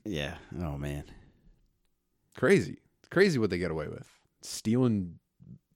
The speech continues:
Speaker 2: baby penis material
Speaker 1: <laughs>
Speaker 2: and sucking on 'em. Wow.
Speaker 1: They probably just float, throw it in the, uh, flux capacitor. It makes the DeLorean run faster.
Speaker 2: <laughs>
Speaker 1: One point twenty-one kilowatts. It's your kids, Marty.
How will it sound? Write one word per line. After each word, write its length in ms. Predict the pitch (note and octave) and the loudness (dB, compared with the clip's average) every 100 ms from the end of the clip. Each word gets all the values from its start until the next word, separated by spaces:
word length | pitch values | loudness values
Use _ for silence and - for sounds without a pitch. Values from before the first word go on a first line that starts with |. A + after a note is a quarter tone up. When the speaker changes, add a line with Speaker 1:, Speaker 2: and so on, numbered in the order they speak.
| - | -4
Speaker 2:
baby 340 | G2+ A2+ A2+ G2 | 2 4 2 0
penis 420 | - A#2 B2 - | -2 -2 -2 -4
material 640 | F#2+ - G#2 F#2+ F#2 F#2+ - - | -6 0 4 4 4 2 -2 -10
Speaker 1:
<laughs> 220 | - - | -4 -2
Speaker 2:
and 100 | G2 | 0
sucking 380 | F2 B2+ B2 A2+ | -2 2 2 2
on 160 | D#2+ E2 | -4 -4
'em. 100 | F#2+ - - - - _ - _ _ - _ _ _ - | -4 0 0 0 -4 _ -20 _ _ -20 _ _ _ -10
Wow. 260 | - G2+ - - _ _ _ | -6 -4 -6 -16 _ _ _
Speaker 1:
They 60 | A2+ | -2
probably 240 | A2 D#3+ | 6 6
just 140 | C3+ G#2+ | 6 0
float, 300 | - G#2+ G#2+ - | 6 6 6 2
throw 180 | A2+ G#2 | 2 4
it 80 | F#2+ | 4
in 100 | F2+ | 2
the, 180 | E2+ D#2+ | 2 0
uh, 120 | D#2 | -2
flux 300 | - F2+ E2+ | -2 -4 -4
capacitor. 640 | - - E2+ E2+ E2+ E2 - - | -4 -2 -2 -2 -4 -4 -6 -6
It 60 | |
makes 300 | F#2+ F#2+ A2+ B2+ | -2 0 0 -2
the 120 | B2+ | 0
DeLorean 520 | C#3 B2+ B2 A#2 A2+ | 2 6 8 8 8
run 160 | A#2 B2 | 6 6
faster. 520 | B2+ A2+ - C#3+ - - - - _ _ _ - _ | 6 6 6 2 2 -4 -6 -20 _ _ _ -20 _
Speaker 2:
<laughs> 920 | _ F5+ _ _ - _ - - - | _ _ _ _ -20 _ -18 -18 -6
Speaker 1:
One 160 | - C4 | 6 8
point 240 | - C4 | 10 10
twenty-one 300 | - B3 C4 G#3+ | 10 10 10 8
kilowatts. 680 | A#3 C#4+ C4+ A#3+ - A3+ - G4 - - - - - - - _ _ _ _ _ _ | 8 10 10 8 4 -6 -4 -8 -10 -16 -20 -20 -20 -20 -20 _ _ _ _ _ _
It's 120 | F#3+ | 0
your 80 | C4+ | 0
kids, 300 | - D4 G3 | 6 8 10
Marty. 360 | G3 C4+ D#4 | 10 10 10